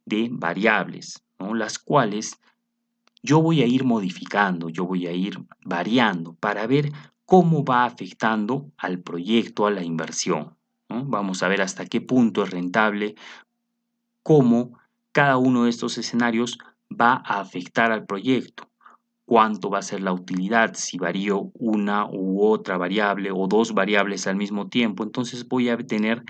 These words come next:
diferentes tipos de análisis que me va a permitir este análisis de sensibilidad.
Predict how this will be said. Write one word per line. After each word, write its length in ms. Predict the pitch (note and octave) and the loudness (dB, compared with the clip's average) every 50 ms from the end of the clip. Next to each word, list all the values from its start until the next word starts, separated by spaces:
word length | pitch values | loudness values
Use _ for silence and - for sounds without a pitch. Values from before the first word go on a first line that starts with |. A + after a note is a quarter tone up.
| - - - - - - _ _ | -20 -20 -20 -20 -20 -20 _ _
diferentes 640 | - A#2+ A#2 B2 B2 C3 C3+ C3+ C3+ C3+ B2+ B2+ - | -4 -4 -2 2 4 6 6 6 6 4 2 -2 -2
tipos 420 | - A#2 - - A2+ A2 G#2+ - | -4 -4 -2 -2 -2 -4 -4 -4
de 180 | - G#2+ A2 G#2 | -4 -4 -2 -2
análisis 640 | G2+ G2+ A2 A2 A2+ G#2+ F#2+ F#2+ F#2+ A#2 - - - - - - _ _ - | 0 0 0 0 0 0 -4 -6 -8 -10 -10 -10 -14 -20 -20 -20 _ _ 0
que 160 | - A#2 G#2+ | 2 2 2
me 160 | G#2+ G#2+ A2+ | 2 2 2
va 140 | C3+ D3+ D3+ | 4 4 4
a 100 | C#3 - | 4 2
permitir 680 | G2+ F#2 F2+ F2 F#2 F2+ F2+ - B2 C3 C3+ C#3 C#3+ - _ _ - | -2 -6 -4 -4 -4 -4 -2 0 0 0 0 -2 -4 -12 _ _ -4
este 480 | - A2+ G2+ F#2+ - - - A#2 G#2 | -2 -2 -2 -2 -4 -4 0 0 2
análisis 640 | F#2+ F#2 F2+ F#2 F#2 F#2+ F#2 F#2 - - G#2 G2+ - | 2 2 2 2 2 0 -2 -4 -4 -6 -8 -6 -4
de 120 | - F2+ | -4 -4
sensibilidad. 840 | F2+ - F2+ E2 D#2+ - - E2+ E2+ D#2+ D#2+ D#2+ D#2+ E2 D2 D2 D2 | -4 -4 -6 -6 -8 -8 -10 -8 -8 -6 -4 -4 -2 -2 -4 -4 -6